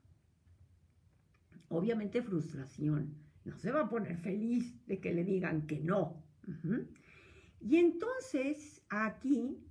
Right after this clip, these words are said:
el niño empieza a conocer que el no le enoja, le frustra. Pero es muy necesario que lo conozca. Y es muy necesario que comience a practicar algo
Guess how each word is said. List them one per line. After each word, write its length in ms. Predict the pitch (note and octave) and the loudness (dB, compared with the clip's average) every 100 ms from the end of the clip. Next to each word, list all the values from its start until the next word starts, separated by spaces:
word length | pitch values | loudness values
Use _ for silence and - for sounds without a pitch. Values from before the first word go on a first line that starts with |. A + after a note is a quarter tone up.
| - _ _ - - | -20 _ _ -20 -2
el 260 | A#3 A3+ A3+ | 2 4 6
niño 460 | C#4 F#4+ G4 G4 - | 6 8 6 2 2
empieza 580 | A#3 A3 B3 C4 C4+ F4+ | 0 2 0 -2 -2 -4
a 80 | F#4 | -2
conocer 680 | A#3 F3 D#3 G#3+ G#3+ A#3+ - | 2 2 0 -2 -2 -2 0
que 100 | G3+ | 4
el 220 | F3 G3 | 6 6
no 400 | A3+ D4 D#4 - | 4 0 -2 -8
le 320 | F3 E3 D3 | -4 -2 0
enoja, 720 | C3 F#3 D3 - - - - - - _ _ _ | 0 0 -2 -4 -12 -14 -16 -18 -20 _ _ _
le 320 | - D3+ D3+ D3+ | -2 2 2 0
frustra. 880 | - - D#3+ D#3 - - - C3 - - _ _ _ _ _ _ _ _ - | -4 0 2 0 -2 -10 -10 -10 -12 -18 _ _ _ _ _ _ _ _ -16
Pero 160 | D#3 | -12
es 100 | E3 | 2
muy 560 | F3+ C4+ F4+ E4+ C#4+ G#3+ | 6 10 12 12 12 8
necesario 960 | F3 C#3+ - - - F3 C3 C#3+ C#3 | 4 2 -2 -8 -4 -4 -2 -2 -6
que 120 | - - | -6 -8
lo 180 | F3 | -8
conozca. 680 | - C3 B2+ C3 - - - _ - - - - | -8 -8 -10 -12 -16 -18 -20 _ -20 -20 -20 -4
Y 200 | F3 G#3 | 2 4
es 200 | F#3 F3+ | 4 6
muy 440 | E3 G#3 B3 A#3 | 6 6 6 4
necesario 1000 | F#3 D3+ D3+ D3 - - F3 D#3 D#3 E3+ | 4 2 0 -6 -10 -4 -2 0 0 0
que 160 | D#3+ - | -2 -2
comience 600 | D3+ D3 D#3 F3+ F3 F#3 | 0 2 2 2 0 -4
a 80 | - | -4
practicar 720 | D#3 D3+ - - D3 D3+ D3+ | -6 -6 -8 -4 -2 -2 -2
algo 460 | D#3 D3 D3+ D3+ | -2 0 0 -2